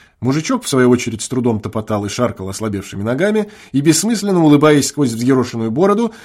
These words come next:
изредка помахивал одной рукой, как бы желая сказать: «Куда ни шло».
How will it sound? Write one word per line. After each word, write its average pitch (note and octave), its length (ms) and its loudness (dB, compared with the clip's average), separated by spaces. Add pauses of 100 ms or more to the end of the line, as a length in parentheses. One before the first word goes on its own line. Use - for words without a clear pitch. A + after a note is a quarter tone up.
изредка F3 480 2
помахивал B2+ 480 2
одной A#2 240 0
рукой, F#3 300 0
как E3+ 180 -2
бы C3 80 2
желая C3+ 340 2
сказать: B2 560 -4
«Куда C3 600 0
ни A2+ 140 0
шло». F2 380 -14